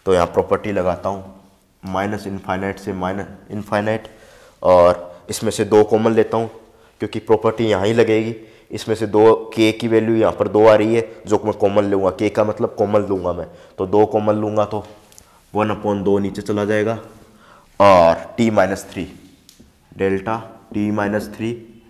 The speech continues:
आपके पास यहाँ बच जाएगा और टी स्क्वायर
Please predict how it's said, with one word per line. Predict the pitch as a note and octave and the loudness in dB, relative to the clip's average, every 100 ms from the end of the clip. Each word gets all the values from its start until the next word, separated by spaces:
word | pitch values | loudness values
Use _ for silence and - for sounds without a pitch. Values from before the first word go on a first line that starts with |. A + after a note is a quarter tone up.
| - _ _ _ _ _ _ _ - | -20 _ _ _ _ _ _ _ -16
आपके | - F#2 E2 | -10 -10 -6
पास | G2+ G2 | -6 -4
यहाँ | F#2+ E2+ | -6 -6
बच | F#2+ | -6
जाएगा | F2 G2+ G#2 G#2 - - - - _ - | -4 -2 -4 -8 -18 -20 -20 -20 _ 0
और | G2+ F2+ F2 F2 - - - - _ _ _ _ _ _ _ _ - | 4 6 4 -2 -18 -20 -20 -20 _ _ _ _ _ _ _ _ -6
टी | A2+ | -4
स्क्वायर | A2+ - G#2 G2 G#2 G#2 | -4 -6 -2 0 -2 -4